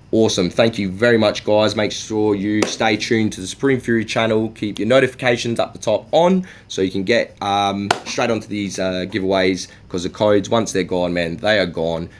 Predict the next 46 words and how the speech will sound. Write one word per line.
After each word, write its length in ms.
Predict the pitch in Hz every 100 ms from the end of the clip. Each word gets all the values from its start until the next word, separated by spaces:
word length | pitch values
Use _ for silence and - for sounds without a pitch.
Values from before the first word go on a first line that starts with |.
| - -
We 80 | -
keep 240 | - 117
trying 180 | 104 98
to 40 |
upload 300 | 104 123 131
as 80 | 104
many 160 | 101 92
as 80 |
possible, 480 | - 95 - 87 95
but, 420 | 87 101 98 - - - - -
you 60 | 87
know, 220 | 101 104 -
first 320 | - 110 104 104
in, 140 | 98
first 320 | 95 95 90
served. 340 | 87 87 85 - - - -
Thank 260 | 107 117 117
you, 80 | 104
guys. 360 | 110 110 101
Catch 300 | - 135 120
us 120 | 120
up 140 | 107 107
on 100 | 101
the 60 |
next 280 | 95 98 -
one. 280 | 98 98 98
Um, 520 | - 95 95 92 90
it 60 | 92
won't 180 | 110 98
be 60 |
scheduled 400 | 98 - 101 98
too 160 | 90 131
long 180 | 104 98
after 260 | 92 -
each 260 | - 90 -
vid. 260 | 92 90 90 - -
So 160 | -
they're 80 | 92
about, 440 | 92 117 117 - -
you 60 |
know, 200 | 95 98 92
a 80 | -
few 300 | - 131 104
hours 220 | 98 90
distant 380 | 95 - 92 -
apart. 500 | - 101 98 98